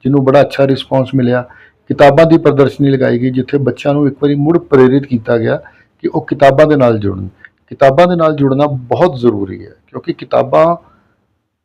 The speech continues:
ਕਿਤੇ ਨਾ ਕਿਤੇ ਸਾਨੂੰ ਉਹ ਦਿਖਾਉਂਦੀਆਂ ਨੇ ਜਿਹੜੀਆਂ ਸ਼ਾਇਦ ਇੰਟਰਨੈਟ ਜਾਂ Google ਨਹੀਂ ਦਿਖਾ ਪਾਉਂਦਾ। ਕਿਤਾਬ ਦੀ ਸੰਗਤ ਤੋਂ ਵਧੀਆ ਦੋਸਤ ਹੀ ਕੋਈ ਨਹੀਂ ਹੋ ਸਕਦਾ। ਅੱਜ ਐਗਜ਼ੀਬਿਸ਼ਨ ਦੇ ਵਿੱਚ ਅਸੀਂ ਇਹ ਵੀ ਇੱਕ ਸੁਨੇਹਾ ਜਿਹੜਾ ਹੈ ਉਹ ਆਪਣੇ ਆਸੇ-ਪਾਸੇ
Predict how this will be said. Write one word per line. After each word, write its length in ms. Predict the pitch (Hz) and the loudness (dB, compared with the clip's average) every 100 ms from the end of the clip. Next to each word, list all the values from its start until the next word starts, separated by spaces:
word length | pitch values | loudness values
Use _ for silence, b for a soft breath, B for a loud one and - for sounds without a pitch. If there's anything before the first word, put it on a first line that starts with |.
| _ _ | _ _
ਕਿਤੇ 180 | 196 208 | -2 2
ਨਾ 100 | 180 | 0
ਕਿਤੇ 360 | 117 110 101 - _ _ _ | -2 -6 -8 -10 _ _ _
ਸਾਨੂੰ 320 | - 131 165 | -4 -2 -2
ਉਹ 260 | 170 196 | 0 0
ਦਿਖਾਉਂਦੀਆਂ 440 | 156 123 113 107 110 | 0 -2 -2 -2 -2
ਨੇ 120 | 131 | -2
ਜਿਹੜੀਆਂ 300 | 123 127 139 | -2 -2 -2
ਸ਼ਾਇਦ 240 | - 120 120 - | -2 -4 -4 -4
ਇੰਟਰਨੈਟ 540 | 117 127 120 123 117 | -2 -2 -2 -4 -2
ਜਾਂ 240 | 117 120 127 B B _ 120 | -2 0 -2 B B _ -4
Google 340 | 113 117 131 | -2 2 2
ਨਹੀਂ 180 | 123 127 | 2 0
ਦਿਖਾ 280 | 117 110 107 | -4 -6 -10
ਪਾਉਂਦਾ। 400 | - 101 95 - _ _ _ - | -10 -16 -16 -20 _ _ _ -4
ਕਿਤਾਬ 340 | - 139 165 | 2 2 2
ਦੀ 80 | 175 | -2
ਸੰਗਤ 320 | - 143 156 | -2 -2 -2
ਤੋਂ 260 | 156 165 156 | -2 -4 -2
ਵਧੀਆ 280 | 160 165 | -2 -2
ਦੋਸਤ 400 | 156 117 120 147 - | -2 -2 -2 -4 -6
ਹੀ 60 | 160 | -6
ਕੋਈ 200 | 143 123 | -4 -4
ਨਹੀਂ 160 | 117 113 | -2 -4
ਹੋ 100 | 104 | -6
ਸਕਦਾ। 460 | 107 104 117 147 b b b b 131 | -12 -8 -6 -6 b b b b 0
ਅੱਜ 120 | 135 131 | 0 -4
ਐਗਜ਼ੀਬਿਸ਼ਨ 520 | 120 139 139 139 143 | -2 0 0 -2 -2
ਦੇ 80 | 139 | -2
ਵਿੱਚ 180 | 139 - | -2 -8
ਅਸੀਂ 220 | 110 - | -10 -2
ਇਹ 120 | 151 | -2
ਵੀ 140 | 156 151 | 0 0
ਇੱਕ 120 | - | -2
ਸੁਨੇਹਾ 340 | - 120 123 | -4 -2 -2
ਜਿਹੜਾ 280 | 117 113 123 | -2 -2 -4
ਹੈ 80 | 165 | -4
ਉਹ 140 | 131 | -6
ਆਪਣੇ 240 | 123 - 127 | -6 -4 -4
ਆਸੇ-ਪਾਸੇ 560 | 113 - _ 127 - | -4 -10 _ -12 -12